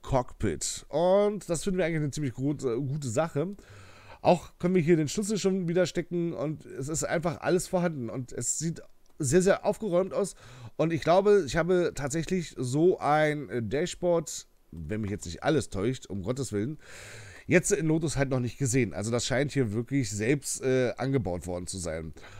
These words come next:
Wie gesagt, es ist schön leserlich, man kann das alles lesen und, ähm, ja, sonst haben wir hier im Cockpit halt einfach,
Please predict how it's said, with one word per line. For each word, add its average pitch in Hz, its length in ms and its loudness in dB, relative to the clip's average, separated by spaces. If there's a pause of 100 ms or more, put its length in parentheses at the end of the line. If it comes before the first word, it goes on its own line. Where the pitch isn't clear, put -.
(120)
Wie - 80 -8
gesagt, 123 300 2
es 90 160 -2
ist 87 100 -8
schön 104 220 -4
leserlich, 185 500 6
man 131 100 0
kann 131 120 -2
das 123 80 2
alles 107 260 -2
lesen 165 460 0
und, 135 480 -2
ähm, 131 320 -2
ja, 127 440 0 (680)
sonst 170 260 0
haben 170 140 2
wir 175 60 4
hier 151 380 0 (160)
im 151 160 -2
Cockpit 139 600 -2
halt 110 220 -2
einfach, 110 600 -4